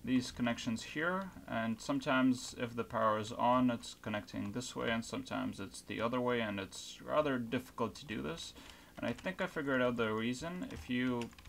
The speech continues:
just set it up like this and get yourself some rails and, let's say, the lever, and just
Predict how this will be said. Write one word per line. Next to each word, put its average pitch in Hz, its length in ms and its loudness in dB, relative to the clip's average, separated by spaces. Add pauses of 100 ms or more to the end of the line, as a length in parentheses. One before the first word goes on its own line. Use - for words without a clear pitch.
just - 260 -8
set 127 160 -2
it 110 120 -2
up 110 200 2
like 101 260 -6 (440)
this 120 680 -2
and 117 300 -4 (100)
get - 180 -6
yourself 120 440 -2
some 104 580 -2 (640)
rails 139 680 0 (160)
and, 107 280 -4
let's 110 280 -8
say, - 300 -6 (160)
the - 240 -6 (760)
lever, 165 400 -2 (800)
and 113 160 -2
just 107 300 -6